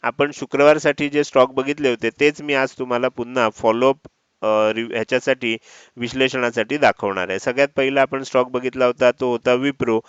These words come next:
Wiproचं मी सांगितलं होतं तुम्हाला की शुक्रवारसाठी जे विश्लेषण आपण गुरुवारी केलं होतं,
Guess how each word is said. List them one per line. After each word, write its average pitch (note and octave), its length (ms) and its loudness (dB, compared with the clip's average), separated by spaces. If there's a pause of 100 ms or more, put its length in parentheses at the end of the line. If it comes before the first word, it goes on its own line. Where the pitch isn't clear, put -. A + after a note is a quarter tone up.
(280)
Wiproचं D#3 540 2
मी D#3 140 -4
सांगितलं C#3+ 400 0
होतं C#3 180 0
तुम्हाला B2+ 480 2 (340)
की C#3+ 220 0 (140)
शुक्रवारसाठी C#3+ 760 2
जे C3+ 120 -2
विश्लेषण C3+ 460 -2
आपण C3 200 -4
गुरुवारी D3 440 4
केलं A#2+ 240 0
होतं, G#2+ 220 -2